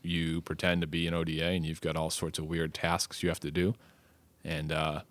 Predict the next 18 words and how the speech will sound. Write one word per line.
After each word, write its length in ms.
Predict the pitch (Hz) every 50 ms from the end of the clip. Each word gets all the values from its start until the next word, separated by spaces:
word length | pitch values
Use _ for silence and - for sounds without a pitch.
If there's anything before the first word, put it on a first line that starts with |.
| -
the 200 | - 90 87 65
infill 460 | 87 90 87 - - 95 95 90 82 78
is 260 | 78 73 - - - - - -
one 200 | - 92 90 87
for 120 | 87 -
the 60 | 80
books. 500 | 80 78 117 185 - - - - - - - - - - - -
Uh, 280 | - 95 80 76 76 80 - - - -
when, 100 | 85 85
I 40 |
think 180 | 85 92 87 -
when 80 | 87 82
I 40 | 78
jumped 260 | 78 - 87 82 -
out 80 | 87 80
of 60 | 80
the 60 | 80
plane, 400 | - - - 85 82 76 78 80